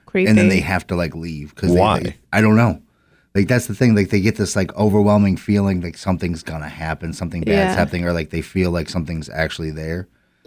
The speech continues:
Speaker 2: Um, I mean, let me, let me look it up.
Speaker 1: Are we taking
Speaker 3: Oh,
Speaker 1: a work
Speaker 3: okay.
Speaker 1: trip to North Carolina now?
Speaker 3: <laughs> Uh, all right. <laughs> No. But, all right, I got another, I, I got another one worse, and then, l-, like, a dream that happened to me recently.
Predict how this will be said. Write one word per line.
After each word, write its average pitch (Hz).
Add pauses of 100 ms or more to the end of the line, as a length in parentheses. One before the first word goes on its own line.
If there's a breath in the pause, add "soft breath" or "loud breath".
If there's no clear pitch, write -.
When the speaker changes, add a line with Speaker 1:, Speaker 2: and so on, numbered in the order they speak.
(240)
Speaker 2:
Um, 80 (520)
I 78
mean, 90
let 87
me, 76
let 82
me 73
look 69
it 62
up. 65
Speaker 1:
Are 226
we 226
taking 277
Speaker 3:
Oh, 226
Speaker 1:
a 220
work 190
Speaker 3:
okay. -
Speaker 1:
trip 285
to 240
North 196
Carolina 208
now? 240
Speaker 3:
<laughs> - (480 loud breath)
Uh, -
all 120
right. 90 (120)
<laughs> 147
No. 110 (340 loud breath)
But, 120
all 127
right, 127
I 135
got 131
another, 110
I, 117
I 120
got 110
another 107
one 90
worse, 87
and 90
then, 87
l-, 85
like, 90
a 95
dream 90
that 87
happened 92
to 95
me 101
recently. 113